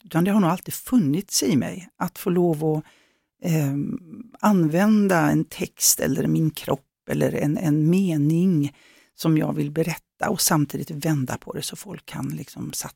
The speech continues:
sätta skrattet i halsen och tvärtom. Så jag tycker just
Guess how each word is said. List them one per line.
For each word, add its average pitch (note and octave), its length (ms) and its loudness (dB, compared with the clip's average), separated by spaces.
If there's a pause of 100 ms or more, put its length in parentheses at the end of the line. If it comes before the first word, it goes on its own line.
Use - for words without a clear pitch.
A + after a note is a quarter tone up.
(140)
sätta - 380 -4
skrattet - 680 -4
i - 20 -6
halsen - 560 0
och - 80 -6
tvärtom. G3+ 640 -2 (460)
Så - 120 -2
jag F#3 80 0
tycker A3 320 0
just - 380 -2